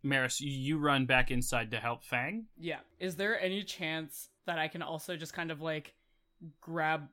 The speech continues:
Speaker 2: the tent and just, like, drag it behind me like a baby with a big blankie? Or is it, like, staked in? <laughs>
Speaker 1: So, I'm gonna say, do me a strength, or an athletics check.
Speaker 2: Uh, I got a twelve, eight plus four.
Speaker 1: Okay.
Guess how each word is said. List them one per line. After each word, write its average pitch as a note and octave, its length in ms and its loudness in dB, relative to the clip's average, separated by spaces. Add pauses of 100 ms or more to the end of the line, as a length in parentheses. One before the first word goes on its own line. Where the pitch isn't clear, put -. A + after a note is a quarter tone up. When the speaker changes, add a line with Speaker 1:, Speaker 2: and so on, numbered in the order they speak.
Speaker 2:
the D3+ 140 -6
tent D#3 500 -8
and D#3 120 -6
just, D3+ 160 -8
like, D3 220 -8
drag D3+ 320 -2
it D#3 80 -6
behind D3+ 360 -4
me D#3+ 120 0
like D3 140 -6
a D3 60 -6
baby D3+ 320 -6
with D3 160 -8
a D3 60 -6
big C#3+ 220 -8
blankie? D3 460 -6 (340)
Or E3+ 120 -4
is E3+ 100 -4
it, F#3 100 -2
like, F3+ 140 -2
staked - 360 -4
in? G3+ 340 -2
<laughs> - 60 -20 (280)
Speaker 1:
So, D3 320 6 (420)
I'm C#3+ 100 2
gonna G#3 120 2
say, C#3 380 4 (380)
do D#3+ 220 6
me D3 400 4
a B2+ 120 0
strength, - 680 0 (100)
or D3+ 120 4
an C#3 100 4
athletics C#3+ 440 2
check. - 200 -8 (420)
Speaker 2:
Uh, E3+ 320 0
I E3+ 80 -2
got F3+ 140 2
a F3+ 40 -6
twelve, - 440 -8 (100)
eight E3+ 160 -8
plus D#3 160 -10
four. - 360 -12 (440)
Speaker 1:
Okay. D3+ 220 0